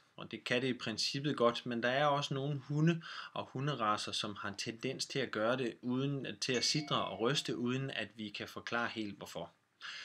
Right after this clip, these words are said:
Min anbefaling er sædvanligvis at få de hunde undersøgt lidt grundigt, for at være sikker på, at der ikke er noget. Og hvis ikke vi sådan kan finde tegn på en specifik sygdom, så må vi konkludere, at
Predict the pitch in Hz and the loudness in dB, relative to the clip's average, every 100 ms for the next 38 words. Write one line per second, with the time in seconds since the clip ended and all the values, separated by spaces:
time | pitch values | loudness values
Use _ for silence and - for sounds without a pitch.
0 | - - - - - 147 165 147 156 147 | -12 -12 -16 -12 2 8 10 10 8 8
1 | 151 131 113 113 120 117 120 120 120 120 | 8 8 6 4 4 4 4 4 2 2
2 | 113 - - 117 104 120 113 117 123 135 | 0 -2 0 0 2 0 -2 0 0 0
3 | - 127 147 - 104 117 - 127 156 160 | 0 0 0 0 -2 -4 -2 0 2 2
4 | - 127 113 110 - - 196 180 - 113 | 0 0 0 2 4 4 4 2 2 0
5 | 107 - 110 107 107 127 139 110 117 120 | 0 -2 -2 0 2 2 0 2 2 2
6 | 98 95 92 107 113 110 143 170 127 135 | 0 -4 -6 -4 -2 0 2 2 2 0
7 | 123 113 110 - 135 160 147 127 101 110 | -2 -2 -4 -2 0 2 2 0 -2 -6
8 | 98 - - - 104 107 120 120 - 127 | -8 -8 -10 -8 -8 -6 -6 -4 -2 0
9 | 113 107 135 131 131 135 - _ - 135 | -2 -2 -2 0 0 0 -2 _ 0 2
10 | 123 139 156 123 98 104 98 | 2 6 8 6 4 0 -2